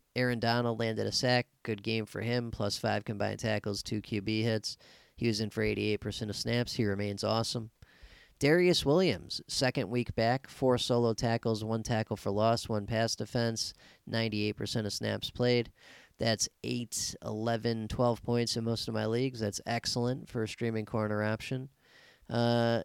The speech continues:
Jalen Ramsey, a bit of a down week, just three combined tackles and a pass defense. He got to rest as well in this one, only ninety-two percent of snaps played, so a little bit of a rest at the end.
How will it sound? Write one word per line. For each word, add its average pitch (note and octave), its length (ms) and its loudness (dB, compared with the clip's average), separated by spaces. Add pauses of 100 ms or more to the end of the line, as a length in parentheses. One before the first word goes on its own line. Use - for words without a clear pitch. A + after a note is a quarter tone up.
(340)
Jalen D3 340 4
Ramsey, C3+ 400 2
a - 20 0
bit B2+ 140 4
of A2+ 100 0
a A2 40 0
down A#2 300 0
week, A#2 240 -2
just - 240 -6
three A2+ 220 -2
combined A2 400 0
tackles A2 420 0
and G#2 80 -2
a G2 60 -4
pass A#2 320 -2
defense. A2+ 580 -4
He A2+ 120 -6
got A2+ 180 2
to G#2 100 -4
rest G#2 400 -2
as G2+ 160 -8
well G#2 260 0
in G#2 100 -4
this G#2 200 -6
one, G#2 260 -2
only G2+ 320 -4
ninety-two G2+ 640 -6
percent G#2 320 -4
of G2+ 60 -6
snaps G#2+ 340 -4
played, C3+ 380 0
so A2+ 200 0
a A2+ 40 2
little B2 220 2
bit G#2 120 0
of G2 100 -2
a G2+ 120 0
rest G2+ 320 -2
at G#2 100 -4
the G#2 160 -2
end. A#2+ 300 -4